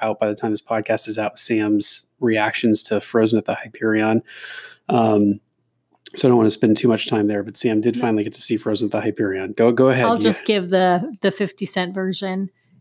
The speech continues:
Speaker 2: It was a little bit of a disappointment
Speaker 1: It was
Speaker 2: when
Speaker 1: no Broadway.
Speaker 2: <laughs> It was a little bit of a disappointment when I compare it to both the Broadway version that I had recently seen on the national tour here in Seattle, and then having seen the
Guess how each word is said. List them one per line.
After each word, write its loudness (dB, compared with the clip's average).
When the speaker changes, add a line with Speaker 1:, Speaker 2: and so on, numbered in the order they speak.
Speaker 2:
It 4
was 4
a 2
little 4
bit 2
of 2
a 4
disappointment -2
Speaker 1:
It 6
was 4
Speaker 2:
when 2
Speaker 1:
no 6
Broadway. 2
Speaker 2:
<laughs> 2
It -4
was 2
a 4
little 2
bit 0
of -2
a 0
disappointment -4
when -4
I -6
compare -2
it -8
to -2
both -4
the -8
Broadway 2
version -4
that -6
I 0
had -4
recently -6
seen -6
on -6
the -10
national -6
tour -2
here -4
in -6
Seattle, -4
and 0
then -2
having -4
seen -4
the -2